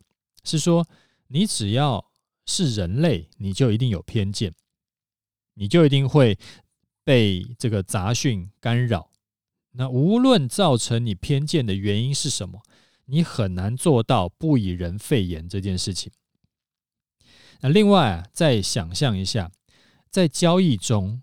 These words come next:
如果你也碰到因为处于不同的情境而采取不同的动作，这件事情就会非常的危险。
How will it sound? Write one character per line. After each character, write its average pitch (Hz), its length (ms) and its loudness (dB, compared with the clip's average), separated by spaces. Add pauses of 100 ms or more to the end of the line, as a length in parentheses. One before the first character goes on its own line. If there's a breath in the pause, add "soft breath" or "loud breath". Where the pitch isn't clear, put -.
(120)
如 139 240 2
果 139 240 2
你 110 180 -2
也 120 100 0
碰 123 280 -4
到 120 180 0
因 127 160 -2
为 160 140 4
处 101 260 -2
于 104 80 0
不 180 200 -4
同 104 340 -4
的 123 160 2
情 101 320 -4
境 117 320 -2
而 104 180 -2
采 117 240 -2
取 117 200 -4
不 - 180 -4
同 104 240 -4
的 113 100 0
动 117 260 -2
作， 95 300 -4 (800)
这 175 120 2
件 170 140 2
事 170 140 0
情 107 200 -2
就 120 140 0
会 117 100 2
非 120 220 0
常 104 160 -2
的 95 80 -4
危 85 240 -6
险。 92 240 -4